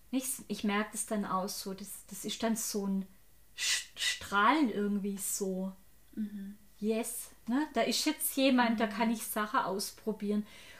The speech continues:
Speaker 1: Und da, da muss ich nicht erklären, was ich mache, warum ich das mache, woher ich komme, was für eine Erfahrung ich hab.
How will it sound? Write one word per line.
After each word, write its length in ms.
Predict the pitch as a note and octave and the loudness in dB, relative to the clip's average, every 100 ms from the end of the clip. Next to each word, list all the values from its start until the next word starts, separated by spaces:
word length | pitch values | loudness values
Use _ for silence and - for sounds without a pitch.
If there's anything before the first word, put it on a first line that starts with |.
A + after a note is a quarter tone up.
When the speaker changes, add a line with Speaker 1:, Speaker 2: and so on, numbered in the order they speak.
| - | -4
Speaker 1:
Und 320 | A#3+ A3+ G3 - - - | 2 4 2 -4 -20 -6
da, 100 | A3+ - - | -4 -4 -2
da 100 | A3+ | 2
muss 240 | A#3 B3 - | 4 4 0
ich 140 | - | 0
nicht 140 | A3+ | 0
erklären, 400 | A3 A3 A3 G#3+ | 0 -2 0 2
was 300 | G#3 G#3+ - | 2 0 -2
ich 160 | B3 - | -4 -2
mache, 280 | G#3+ G#3+ G#3+ | -2 -2 0
warum 260 | G#3+ A3+ | 0 2
ich 160 | A3+ A3 | 2 0
das 240 | A3+ - | -6 -2
mache, 280 | G#3+ G#3 G#3 | 0 0 -2
woher 300 | A3 A3 A3 | -2 0 0
ich 160 | G#3+ G#3+ | 0 -4
komme, 220 | - G#3+ | -4 -2
was 140 | G#3+ - | -2 -4
für 80 | A3 | -6
eine 100 | G3+ | -4
Erfahrung 440 | G#3+ - G#3+ G#3+ | -6 -4 -2 2
ich 160 | G#3+ A3 | 0 -2
hab. 160 | A3 | -6